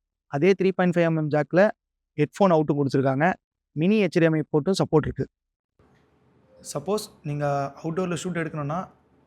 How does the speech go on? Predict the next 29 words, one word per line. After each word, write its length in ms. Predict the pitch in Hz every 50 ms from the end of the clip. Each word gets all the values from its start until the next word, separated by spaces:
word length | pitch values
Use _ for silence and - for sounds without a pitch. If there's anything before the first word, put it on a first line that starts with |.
| _ -
இதுல 160 | 123 143 139 143
இருக்க 240 | 143 143 - 170 165
இந்த 140 | 160 143 139 135 127 131 - _ _ _ _ _ _ _ _ _ _ _ _ _ _ _ _ _ _ _ _ _ _ _ 151
மினி 140 | 156 180 185 185
எச் 120 | - - 139 160
டி 40 | 156
எம் 100 | 151 147
ஐ 40 | 143 147 151
போர்ட் 120 | 147 - 147
மூலியமா 260 | 139 131 131 147 180 214 226 156
எக்ஸ்டர்னல் 300 | - - - 190 185 170 151
டிஸ்ப்ளே 240 | 127 - 147 143 139 139
கனெக்ட் 220 | 135 135 135 -
பண்ணி 180 | 139 139 165 202 202 -
எடுத்துக்கலாம். 400 | - 127 120 127 120 117 123 - _ _ _ _ _ _ _ _ _ _ _ _ _ _ _ _ _ - - 285 - -
ஸ்டோரேஜ் 400 | - 196 208 233 254 247 190 175 233
டைப் 180 | 220 220 214 - _ _ _ _ _ - -
சிங்கிள் 240 | 175 185 202 214 196 -
ஸ்லாட் 240 | - 208 202 180 -
போடுற 220 | 185 180 180 175
மாதிரி 140 | 175 170 180
தான் 100 | 170 156
கொடுத்திருக்காங்க. 420 | 151 139 160 143 147 143 143 151 160 160 - _ _ _ 151
யூ 60 | 175 196 190
எச் 140 | - - 190 160
எஸ் 100 | - - - 190
டூ 60 | 202 - -
சப்போர்ட்டட். 400 | 165 - 165 156 131 143 - 185 - _ _ _ _ _ 131
இந்த 120 | 131 139